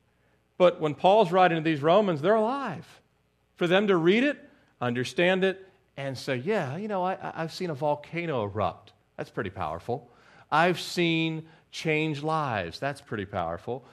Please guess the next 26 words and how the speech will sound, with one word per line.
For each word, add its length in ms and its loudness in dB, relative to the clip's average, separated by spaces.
"I've 180 2
seen 200 -4
Christians 540 -4
willing 400 0
to 60 -4
be 120 -4
torn 320 -2
apart 360 0
by 180 2
lions 580 0
because 380 0
they 160 0
believe 880 -2
in 140 -6
the 80 -6
name 260 -4
of 60 -6
Jesus." 380 -6
That's 280 -4
amazing." 520 -6
Where 100 -6
does 100 -6
that 200 -8
kind 180 -8
of 80 -10
power 480 -6